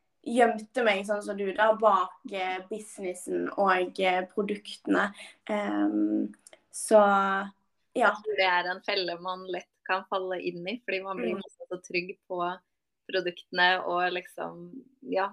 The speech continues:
Speaker 2: de funker jo, du får resultater med de, og liksom ser den forandringen, og du vet hva du kan prate om da. Men så er det når man skal komme litt mer,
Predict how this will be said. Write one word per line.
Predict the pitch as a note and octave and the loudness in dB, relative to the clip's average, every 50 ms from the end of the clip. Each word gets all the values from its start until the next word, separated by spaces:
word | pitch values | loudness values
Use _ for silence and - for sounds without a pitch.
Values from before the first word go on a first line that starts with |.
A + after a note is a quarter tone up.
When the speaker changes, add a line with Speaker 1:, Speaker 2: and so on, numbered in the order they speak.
| G#3 F#3 | 0 0
Speaker 2:
de | G3+ F#3+ | 0 2
funker | G3 - G3+ G3 F#3 - - | 2 2 0 0 -2 -2 0
jo, | F3 F3+ F#3+ | 0 0 0
du | F#3 F#3 | 0 -2
får | F#3 - F#3 F3 F3 F3 | -2 0 0 2 2 2
resultater | F3+ F#3 - - G3 - G#3 F3+ F3 - F#3 | 0 -2 -4 -6 -4 -2 -2 -2 -2 -2 -4
med | F3+ E3+ E3 D#3+ E3 | -4 -2 -2 0 0
de, | F#3 F#3 | 2 2
og | F3 F3 F3 | 2 2 0
liksom | F3+ F3+ - F3 E3+ E3+ E3+ | -2 -6 -8 -12 -12 -12 -12
ser | - - - E3+ E3+ F3 | -6 -2 0 2 2 2
den | F3 F3 F3 | 2 0 -2
forandringen, | - F3+ F3+ F3 F3 E3+ F3 E3+ F3 F3 F3 | -4 -4 -2 -2 -2 -4 -6 -4 -4 -4 -4
og | F3 F3 | -4 -4
du | F3 F3 | -2 -2
vet | F3 E3+ E3+ E3+ F3 - - | -2 0 0 -2 -2 -2 -4
hva | F3+ F3 F3 | -4 -2 -2
du | E3+ | -4
kan | F3 F#3 F3+ F3+ | -8 -10 -12 -8
prate | - G3 F#3+ F#3 F#3 - - - | -6 -4 -4 -4 -6 -8 -2 0
om | - G3 F#3+ G#3 G#3+ | 0 0 0 0 -2
da. | A3+ A3+ - _ _ _ - - _ _ _ _ _ _ - | -2 -2 -4 _ _ _ -20 -20 _ _ _ _ _ _ -14
Men | G3+ G3 G3 | -14 -12 -12
så | - - G3 F#3 | -4 2 6 8
er | F3+ F3+ F3 F3 | 8 8 8 6
det | F3+ F3+ F3+ F3+ F3+ F3+ F3+ F3+ | 4 4 4 4 2 0 -2 -4
når | F3+ F3+ | -4 -4
man | F3+ F3 F3+ F3+ | -4 -4 -4 -6
skal | - - F#3+ - | -10 -12 -4 -2
komme | - F#3 F3+ F3 F3 F3 | -2 -2 0 0 -2 -2
litt | F3 F3 F3 - - | -2 -4 -6 -6 -6
mer, | F3+ F3 E3+ | -4 -2 -2